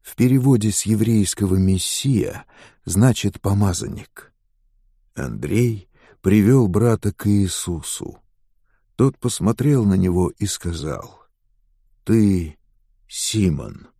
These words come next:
сын Иоанна. Отныне имя твое будет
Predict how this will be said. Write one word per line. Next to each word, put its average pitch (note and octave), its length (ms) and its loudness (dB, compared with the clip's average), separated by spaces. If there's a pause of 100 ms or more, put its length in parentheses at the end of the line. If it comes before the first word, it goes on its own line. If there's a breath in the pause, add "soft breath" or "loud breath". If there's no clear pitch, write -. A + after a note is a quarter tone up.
(300)
сын A2 640 0 (100)
Иоанна. F2 960 -2 (880)
Отныне G2+ 720 2 (120)
имя D#2+ 400 -4
твое - 580 -12 (420)
будет E2 800 -4